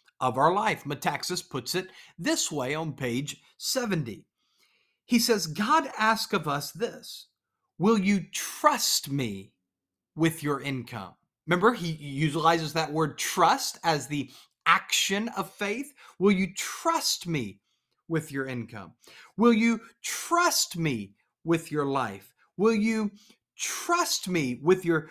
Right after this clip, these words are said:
spouse's life or your child's life?" Y-, you see the question. The question that God is asking of you and me, those who claim to be people of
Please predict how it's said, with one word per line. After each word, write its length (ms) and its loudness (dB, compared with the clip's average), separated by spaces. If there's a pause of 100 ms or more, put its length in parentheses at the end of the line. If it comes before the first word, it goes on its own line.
spouse's 760 -2
life 360 -4
or 140 0
your 120 0
child's 760 -4
life?" 460 -8 (1000)
Y-, 140 -18
you 200 -8
see 140 0
the 100 -2
question. 540 -4 (840)
The 80 0
question 720 0
that 180 -2
God 260 4
is 240 -2
asking 520 0
of 140 -4
you 280 2
and 280 -2
me, 440 0 (180)
those 400 2
who 100 -2
claim 480 -2
to 80 -6
be 160 -6
people 380 -4
of 240 -2